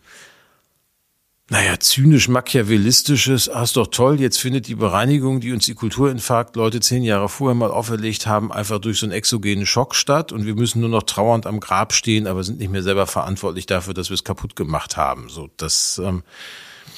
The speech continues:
äh, gab sicherlich den einen oder anderen, die darüber nachgedacht haben. Ich hätte das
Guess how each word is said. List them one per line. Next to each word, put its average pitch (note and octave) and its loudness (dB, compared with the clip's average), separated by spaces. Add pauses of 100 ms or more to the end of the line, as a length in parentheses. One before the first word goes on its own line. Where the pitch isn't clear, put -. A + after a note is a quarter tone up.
(460)
äh, F#2 0 (520)
gab G#2+ 0
sicherlich A#2+ 4
den G2+ -2
einen G2+ 0
oder G#2+ 2
anderen, G#2 0
die G#2 -4
darüber F#2+ 0
nachgedacht G#2+ -2
haben. G2 2
Ich - -8
hätte F#2 -6
das - -4